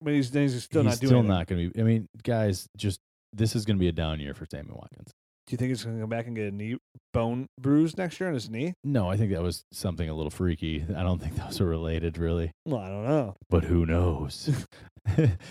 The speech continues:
Speaker 1: Freaky
Speaker 2: it depends on
Speaker 1: deaky.
Speaker 2: how hard that, uh, doctor is checking his reflexes with that little hammer on his knee.
Speaker 1: And then, and then, um, yeah, so Sammy Watkins I R.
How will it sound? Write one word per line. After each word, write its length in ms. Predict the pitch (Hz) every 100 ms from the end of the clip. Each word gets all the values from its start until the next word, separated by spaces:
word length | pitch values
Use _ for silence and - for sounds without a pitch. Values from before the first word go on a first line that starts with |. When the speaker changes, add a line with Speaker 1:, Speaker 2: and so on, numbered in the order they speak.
| 123
Speaker 1:
Freaky 420 | 117 135 - 113
Speaker 2:
it 80 | 147
depends 380 | 120 123 117 110
on 100 | 104
Speaker 1:
deaky. 80 | 90
Speaker 2:
how 200 | 104 92
hard 280 | 101 95
that, 240 | 87 82 82
uh, 200 | 82 80
doctor 520 | 80 90 98 90 78
is 140 | 76 -
checking 300 | 87 85 80
his 160 | 76
reflexes 520 | 90 90 76 73 71
with 140 | 78 78
that 120 | 69
little 160 | 80 78
hammer 360 | 95 90 76
on 80 | 76
his 160 | 80 87
knee. 300 | 87 82 - _ _ _ _ _ _ 170
Speaker 1:
And 80 | 160
then, 220 | 165 160 _ -
and 100 | 190
then, 300 | 160 160 160
um, 520 | 165 143 135 131 131 143 _ _ _ _ _ -
yeah, 220 | 208 147
so 260 | 113 202 202
Sammy 260 | - 214
Watkins 340 | 196 180 170 147
I 140 | 139
R. 280 | 123 123